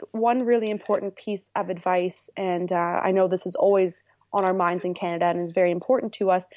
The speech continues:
is always seeking permission from the, from the people whose land you're on. You know, so for us,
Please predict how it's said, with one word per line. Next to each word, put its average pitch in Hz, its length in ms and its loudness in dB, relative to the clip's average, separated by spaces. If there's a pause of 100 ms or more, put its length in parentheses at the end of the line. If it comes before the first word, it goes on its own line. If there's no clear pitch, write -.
(240)
is 196 220 0
always 226 340 4
seeking 202 480 -6
permission 190 640 -2 (340)
from 262 300 2
the, 220 140 -2 (160)
from 294 160 0
the 285 80 2
people 233 380 -2
whose 190 260 -2
land 190 260 0
you're 185 160 0
on. 214 480 0
You 202 80 -4
know, 196 140 2
so 190 180 -2
for 185 220 2
us, 185 280 0